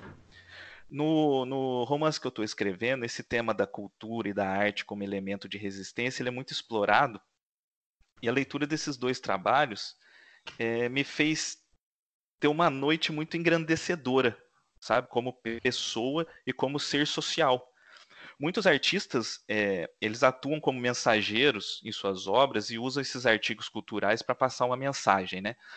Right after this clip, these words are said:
No caso de Liberdade, Liberdade e Ópera do Malandro, o projeto em si já é a mensagem. O próprio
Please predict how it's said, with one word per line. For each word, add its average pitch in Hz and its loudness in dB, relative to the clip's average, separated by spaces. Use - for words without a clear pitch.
No 131 -4
caso 151 6
de 131 -6
Liberdade, 104 4
Liberdade 95 -2
e - -2
Ópera 95 -6
do 98 -10
Malandro, 98 -2
o 123 0
projeto 151 4
em 175 -2
si - -8
já 117 4
é 104 6
a 101 6
mensagem. 90 0
O - -2
próprio 170 0